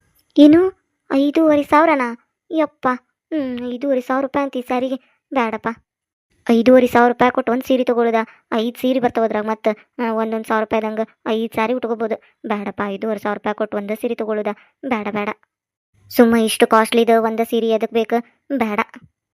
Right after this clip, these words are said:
ಲಕ್ಷ್ಮಿ, ಏನಾತ? ತಗೋರ ಇದನ್ನ, ನಿನಗ್ ಇಷ್ಟ ಆಗೈತಂದಿ, ಹೇಳ ಪ್ಯಾಕ್ ಮಾಡಕ? ಆ, ಶ್-, ಏ, ಬ್ಯಾಡ, ಬ್ಯಾಡ, ಹ್ಮ್, ಬ್ಯಾಡ ಬಾ ಈಗ, ಮತ್ತೆ ಯಾವಾಗಾದ್ರೂ ಬಂದಾಗ ತಗೋತೇನಂತ. ಮತ್ತೆ ಯಾವಾಗಾದ್ರೂ ಬಂದಾಗ? ಅಲ್ಲ, ಈಗ ಇಷ್ಟ ಆಗೈತೆ ಅನ್ನಕತ್ತಿ, ಈಗ ತಗೊಂಡ್ಬಿಡು,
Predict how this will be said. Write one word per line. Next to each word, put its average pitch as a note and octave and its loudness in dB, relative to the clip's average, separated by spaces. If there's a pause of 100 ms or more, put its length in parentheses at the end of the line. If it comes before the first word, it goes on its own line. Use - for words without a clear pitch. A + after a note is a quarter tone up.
(360)
ಲಕ್ಷ್ಮಿ, E4 6 (180)
ಏನಾತ? F#4+ 6 (400)
ತಗೋರ F#4 4
ಇದನ್ನ, E4+ -4
ನಿನಗ್ E4+ -6
ಇಷ್ಟ E4 -6
ಆಗೈತಂದಿ, F4+ -4
ಹೇಳ F4 0
ಪ್ಯಾಕ್ E4+ 0
ಮಾಡಕ? E4+ -4 (920)
ಆ, F4+ 8
ಶ್-, - 0
ಏ, B3+ 4
ಬ್ಯಾಡ, A#3+ 4
ಬ್ಯಾಡ, A#3+ 2
ಹ್ಮ್, B3+ -8
ಬ್ಯಾಡ C4+ 4
ಬಾ B3+ 2
ಈಗ, A#3+ -4 (220)
ಮತ್ತೆ F4+ 0
ಯಾವಾಗಾದ್ರೂ D#4 2
ಬಂದಾಗ C#4+ -2
ತಗೋತೇನಂತ. B3 -8 (680)
ಮತ್ತೆ D4 6
ಯಾವಾಗಾದ್ರೂ C#4 6
ಬಂದಾಗ? A3+ 2 (360)
ಅಲ್ಲ, E4+ 6 (120)
ಈಗ D4 -6
ಇಷ್ಟ - -4
ಆಗೈತೆ E4 0
ಅನ್ನಕತ್ತಿ, D#4 -4
ಈಗ C4+ -2
ತಗೊಂಡ್ಬಿಡು, C#4+ 0